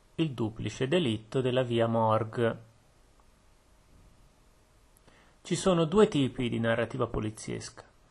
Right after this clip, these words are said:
che sono la detective story e il thriller. La detective story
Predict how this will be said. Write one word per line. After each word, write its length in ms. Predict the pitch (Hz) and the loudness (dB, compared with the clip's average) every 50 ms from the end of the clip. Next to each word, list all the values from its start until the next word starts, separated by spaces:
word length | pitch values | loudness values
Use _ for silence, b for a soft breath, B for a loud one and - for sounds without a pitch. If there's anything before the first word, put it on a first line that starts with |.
| b b b b b b b b | b b b b b b b b
che 140 | b - 160 | b -2 -2
sono 400 | - - - 113 107 104 107 113 | -2 -2 -2 -2 -2 0 0 2
la 200 | 127 143 143 - - - | 2 2 2 0 -4 -4
detective 680 | - 143 143 - 214 214 214 - - - 127 110 110 | -4 0 4 4 4 4 2 -2 -4 -4 -2 -2 -2
story 680 | 110 - - - - 208 202 202 208 202 220 220 220 - _ _ _ _ _ _ _ _ _ _ _ _ - _ _ _ _ _ _ | -4 -6 -4 2 6 8 8 8 6 4 0 -6 -8 -12 _ _ _ _ _ _ _ _ _ _ _ _ -20 _ _ _ _ _ _
e 240 | - 175 170 - - - | -6 -4 -4 -6 -6 -6
il 240 | 165 143 139 - | -6 -6 -6 -8
thriller. 680 | - - 156 147 120 101 107 110 110 - - - - - - - - - - - _ _ _ _ _ _ _ _ _ _ _ b b b b b b b b b b b b b b b - | -8 -6 -4 -4 -4 -4 -6 -8 -10 -10 -12 -14 -18 -20 -20 -20 -20 -20 -20 -20 _ _ _ _ _ _ _ _ _ _ _ b b b b b b b b b b b b b b b -8
La 80 | - 123 | -6 -4
detective 800 | 117 120 117 117 - 135 135 135 - - 135 117 110 123 117 | -4 -4 -4 -2 -2 -2 -2 -2 -4 -6 -4 -4 -2 -4 -6
story 800 | 107 - - - - 190 165 170 175 180 185 196 202 196 - - | -6 -8 -4 2 6 8 8 8 8 6 4 0 -2 -4 -8 -16